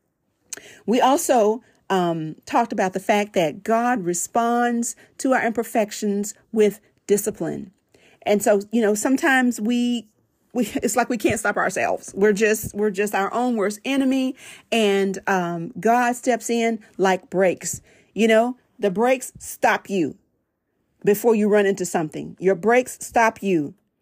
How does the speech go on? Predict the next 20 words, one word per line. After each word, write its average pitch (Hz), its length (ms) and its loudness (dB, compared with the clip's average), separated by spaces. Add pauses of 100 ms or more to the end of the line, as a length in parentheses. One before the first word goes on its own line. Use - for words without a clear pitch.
(420)
when 196 380 4
it's - 220 0
time 214 340 0
so 196 140 0
the 175 140 0
other 214 200 2
traffic 196 460 -4
can, 170 340 -4
can, 160 340 -4
can 160 240 -4
go 185 220 4
the, 165 240 -4
the 175 120 -2
opposite, 185 600 -2
go, 185 220 4
go 170 200 -4
across 196 400 -2
in 180 60 0
the 160 100 -4
intersection. 185 640 -4